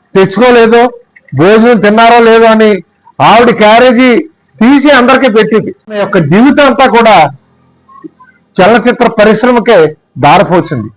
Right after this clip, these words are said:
అటువంటి పుణ్యాత్మురాలు పుట్టినరోజు మనం జరుపుకోవాలి.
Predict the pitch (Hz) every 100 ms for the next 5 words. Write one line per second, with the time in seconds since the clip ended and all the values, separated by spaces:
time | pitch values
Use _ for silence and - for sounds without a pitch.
0 | _ _ 151 170 233 233 233 196 196 240
1 | 247 220 254 247 233 156 - _ _ _
2 | - 185 277 277 262 262 269 254 247 220
3 | 220 226 247 160